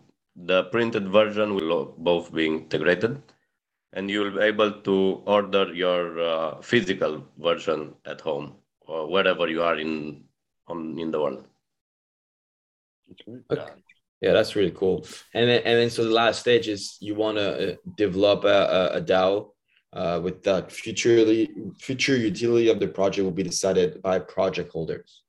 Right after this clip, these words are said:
Speaker 3: right?
Speaker 1: Yes.
Speaker 3: So, uh, at that stage, like, how far are you seeing this from the mint date? Is it, like,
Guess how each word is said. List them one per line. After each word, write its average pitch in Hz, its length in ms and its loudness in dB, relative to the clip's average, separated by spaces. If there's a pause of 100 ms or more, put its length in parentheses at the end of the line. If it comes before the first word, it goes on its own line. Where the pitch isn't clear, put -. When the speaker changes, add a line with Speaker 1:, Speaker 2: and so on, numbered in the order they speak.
(460)
Speaker 3:
right? 90 320 -2 (960)
Speaker 1:
Yes. - 300 6
Speaker 3:
So, - 180 -18 (240)
uh, 92 160 2
at 92 160 0
that 110 180 4
stage, 110 380 2
like, 98 220 0
how 101 300 -2
far 98 340 -2
are 95 40 2
you 90 140 -4
seeing 90 360 -6
this 82 220 -8
from 85 460 -6
the 87 100 -4
mint 87 280 -4
date? 80 380 -12
Is 80 140 -10
it, 85 60 -2
like, 85 180 -4